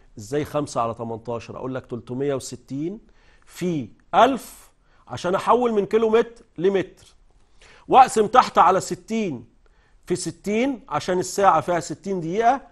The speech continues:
والدقيقة فيها ستين ثانية، يبقى ألف على ستين في ستين، أما أختصرهم هتديني كام؟ خمسة على تمنتاشر. يبقى بضرب مباشرة على طول تلتمية وستين في خمسة على تمنتاشر، تديني مية متر على الإيه؟ على الثانية.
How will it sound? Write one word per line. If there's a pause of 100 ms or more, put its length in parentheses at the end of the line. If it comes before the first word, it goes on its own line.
(180)
والدقيقة
فيها
ستين
ثانية،
يبقى
ألف
على
ستين
في
ستين، (280)
أما
أختصرهم
هتديني
كام؟
خمسة (280)
على
تمنتاشر.
يبقى
بضرب
مباشرة
على
طول (360)
تلتمية
وستين
في
خمسة
على
تمنتاشر، (280)
تديني
مية
متر
على
الإيه؟ (200)
على
الثانية.